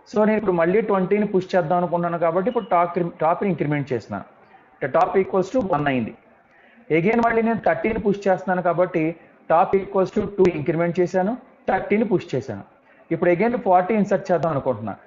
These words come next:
So, top increment చేయండి, top equals to three.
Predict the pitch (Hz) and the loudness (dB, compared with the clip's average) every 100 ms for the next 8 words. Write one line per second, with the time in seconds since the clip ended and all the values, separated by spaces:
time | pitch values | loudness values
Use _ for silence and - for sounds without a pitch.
0 | - - - 196 - 170 202 180 175 160 | -20 -20 -2 -2 2 2 2 -2 -2 -2
1 | 151 143 131 127 156 160 170 170 160 - | -2 -4 -4 0 0 2 -2 -2 -4 -2
2 | 254 359 - - - - _ _ _ _ | -4 -4 -12 -20 -20 -20 _ _ _ _
3 | _ _ _ _ _ _ _ _ _ _ | _ _ _ _ _ _ _ _ _ _
4 | _ 403 _ _ 508 - _ _ _ _ | _ _ _ _ -20 -20 _ _ _ _
5 | _ - - 196 156 | _ -20 -2 2 2